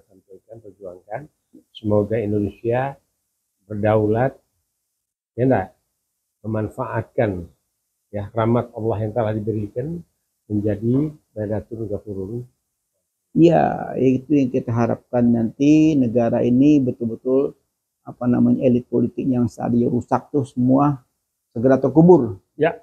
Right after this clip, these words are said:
Speaker 2: Nah, eh, yang bagus-bagus nanti akan numbuh, ya. Semo-, semoga semakin hari semakin menjadi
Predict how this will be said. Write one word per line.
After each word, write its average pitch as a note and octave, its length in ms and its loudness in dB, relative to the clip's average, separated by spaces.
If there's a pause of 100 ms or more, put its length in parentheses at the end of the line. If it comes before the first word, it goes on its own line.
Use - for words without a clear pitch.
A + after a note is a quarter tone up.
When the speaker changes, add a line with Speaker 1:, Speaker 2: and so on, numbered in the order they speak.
(140)
Speaker 2:
Nah, A#2 160 -10
eh, A2+ 720 -4
yang B2+ 100 4
bagus-bagus C3 480 4
nanti C3+ 160 0
akan B2+ 320 -6
numbuh, C3+ 320 2 (320)
ya. C#3+ 160 -2 (1200)
Semo-, B2 300 4
semoga B2 580 2 (720)
semakin C3+ 320 4
hari C3+ 240 6
semakin C3 540 4 (340)
menjadi C3+ 320 4